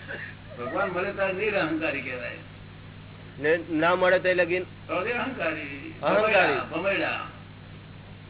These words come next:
Speaker 1: ત્યાં સુધી ભમેડા.
Speaker 2: દરેક મા-,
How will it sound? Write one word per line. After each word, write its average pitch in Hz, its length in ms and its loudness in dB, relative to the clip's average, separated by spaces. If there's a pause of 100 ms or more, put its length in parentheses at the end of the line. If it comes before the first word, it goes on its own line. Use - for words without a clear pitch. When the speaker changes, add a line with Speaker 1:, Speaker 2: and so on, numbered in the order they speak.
(640)
Speaker 1:
ત્યાં 190 240 0
સુધી 185 160 -4
ભમેડા. 165 680 0 (100)
Speaker 2:
દરેક 180 260 6
મા-, 202 200 6